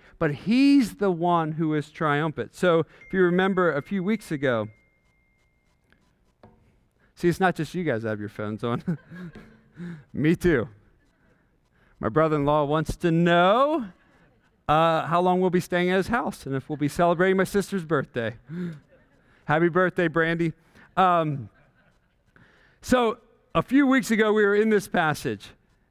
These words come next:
in, in, um, First John chapter two. "For all that is in the world, the desires of the flesh, the desires of the eye,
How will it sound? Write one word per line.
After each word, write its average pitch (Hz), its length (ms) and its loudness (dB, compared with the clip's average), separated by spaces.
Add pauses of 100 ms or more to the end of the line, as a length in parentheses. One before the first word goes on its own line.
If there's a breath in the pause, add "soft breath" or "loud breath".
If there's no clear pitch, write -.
(140)
in, 165 240 2
in, 143 360 0 (340)
um, 113 460 -2
First 180 260 0
John 151 240 2
chapter 156 320 0
two. 110 460 -6
"For 156 240 0 (300)
all 254 560 4
that 226 240 0
is 175 160 0
in 214 160 2
the 240 100 2
world, 147 460 0
the 147 80 -4
desires 147 560 0
of 147 80 -4
the 143 100 -2
flesh, 175 500 -2 (120)
the 139 120 -6
desires 147 480 0
of 143 120 -2
the 135 120 -2
eye, 156 420 0